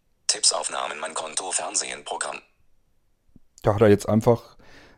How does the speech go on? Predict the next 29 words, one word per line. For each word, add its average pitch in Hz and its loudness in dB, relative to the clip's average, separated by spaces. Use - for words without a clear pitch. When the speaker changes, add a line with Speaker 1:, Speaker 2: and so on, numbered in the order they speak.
Speaker 2:
das 127 2
ist 143 -2
eigentlich 143 4
so - 2
die 131 4
Besonderheit, 127 4
wenn 135 4
ihr 131 6
in 123 4
Waipu 131 4
T 127 -6
V 120 2
direkt 113 0
reinkommt. 151 0
Also 123 4
natürlich 113 4
muss 110 0
man 104 4
sich 101 -2
erstmal 98 0
einen 90 0
Account 90 -4
registrieren, 85 -6
ganz 90 -4
klar. 80 -6
Da 104 4
müsst 147 4
ihr 104 8
durch. 143 2